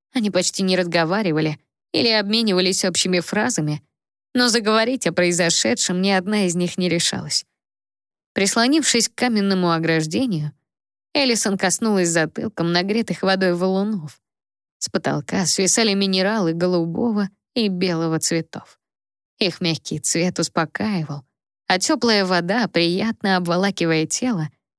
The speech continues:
расслабляла не хуже мягких перин. Впервые за всё путешествие Элисон сумела как следует расслабиться.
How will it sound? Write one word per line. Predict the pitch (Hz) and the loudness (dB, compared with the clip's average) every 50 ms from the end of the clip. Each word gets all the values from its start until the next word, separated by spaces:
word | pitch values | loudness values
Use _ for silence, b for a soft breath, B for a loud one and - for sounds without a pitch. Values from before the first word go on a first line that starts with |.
| _ _ - | _ _ 0
расслабляла | 240 240 247 247 - 262 240 233 240 247 269 220 202 | 0 2 2 2 2 2 2 2 2 0 2 2 2
не | 214 214 208 196 | 2 2 0 0
хуже | - - 214 220 247 208 220 220 | -2 -2 -2 -2 0 0 0 0
мягких | 214 214 208 185 165 - - - 165 - | 0 0 0 0 -2 -2 -4 -6 -6 -6
перин. | - - 165 156 135 110 98 - _ _ _ _ _ _ _ _ _ _ _ _ _ _ - | -4 -2 -2 -2 -2 -4 -8 -10 _ _ _ _ _ _ _ _ _ _ _ _ _ _ -14
Впервые | - - - 151 151 151 147 170 190 175 151 147 | -8 -6 -4 -2 -2 -2 0 0 0 0 0 0
за | 151 185 175 | 0 0 0
всё | - - 226 202 | 2 0 0 0
путешествие | - 185 - - 165 156 - - 233 247 233 - - 165 156 151 131 _ _ _ _ _ _ _ - | -2 -4 -2 0 0 0 0 0 0 -2 -2 -2 -4 -4 -4 -6 -10 _ _ _ _ _ _ _ -2
Элисон | 294 269 240 240 226 - 233 208 | 0 2 2 2 2 2 0 2
сумела | - - 214 196 196 214 233 202 170 | 2 2 2 2 2 2 2 2 0
как | 165 - 196 185 - | 0 0 -2 -2 0
следует | - - 220 196 185 185 190 190 185 202 | 0 0 2 2 2 2 0 0 0 0
расслабиться. | 196 208 202 - - 247 240 233 202 156 147 - - - | -2 0 0 0 0 0 0 0 -2 -2 -2 -2 -4 -4